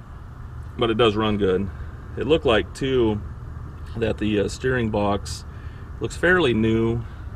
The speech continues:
I'll see a little dampness on it, uh, underneath, but it must have been replaced at, uh, some time. It also has a new battery. So anyways, let's go ahead and, uh, start it up. You can hear it run. You know, it actually starts really nice,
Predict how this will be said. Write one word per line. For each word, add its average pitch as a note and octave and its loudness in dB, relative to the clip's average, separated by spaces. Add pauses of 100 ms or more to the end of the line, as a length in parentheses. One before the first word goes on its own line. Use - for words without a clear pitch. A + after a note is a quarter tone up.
(220)
I'll G#2+ -4
see B2 -4
a G#2+ -2
little B2 -2
dampness G#2+ -2 (500)
on G#2 2
it, G#2 -4
uh, G2+ 2 (100)
underneath, G#2 -2
but G#2+ -2
it G2+ 0
must A2 0
have - -8
been A2 -2
replaced G2 -2
at, - -6 (240)
uh, G2 -4
some G#2 -2
time. G#2 0 (460)
It - -4
also G#2 -2
has G#2 0
a G2+ -6
new G2 -6
battery. G2 -2 (540)
So G3 4
anyways, F#3+ 6
let's G3 0
go G3+ 4
ahead G3 4
and, F3 0
uh, D3 6
start D#3+ 4
it D3+ 6
up. D#3 4
You C3 -6
can B2 -2
hear C#3 2
it G#2 0
run. A#2+ 0 (2500)
You A#2 10
know, D#3+ 12
it D3+ 10
actually E3+ 10
starts D#3 10
really D#3 10
nice, C#3+ 10